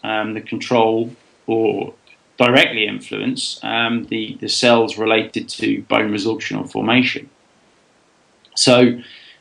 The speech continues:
I mean, there is a big hormonal interplay, certainly, between,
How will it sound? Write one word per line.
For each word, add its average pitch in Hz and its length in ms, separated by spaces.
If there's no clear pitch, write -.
I 147 40
mean, 143 100
there 147 140
is 143 120
a 131 40
big 147 440
hormonal 135 500
interplay, 120 680
certainly, 117 680
between, 113 800